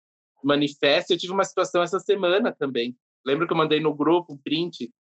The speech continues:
Eu falei, "Gente, será que, o que será que eu tô manifestando, né?" Ou a pessoa me questionando umas coisas absurdas, assim, mas é,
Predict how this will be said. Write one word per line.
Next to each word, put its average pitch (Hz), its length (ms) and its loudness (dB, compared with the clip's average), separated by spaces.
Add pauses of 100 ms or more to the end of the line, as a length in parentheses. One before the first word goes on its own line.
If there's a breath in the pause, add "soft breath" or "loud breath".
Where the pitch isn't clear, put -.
(300)
Eu 135 60 -20
falei, 165 180 -6
"Gente, 170 500 -2
será 175 220 -2
que, 180 60 -10 (140)
o 175 80 -2
que 311 140 -2
será 247 220 0
que 240 60 0
eu 233 80 -2
tô 214 140 2
manifestando, 185 960 -2
né?" 131 280 -4 (360)
Ou 147 80 2
a 160 80 2
pessoa 180 400 -2 (100)
me 175 120 -8
questionando 180 720 0
umas 165 180 -6
coisas 170 260 -6
absurdas, 156 680 -4
assim, 139 260 -8
mas 156 200 -4
é, 185 280 0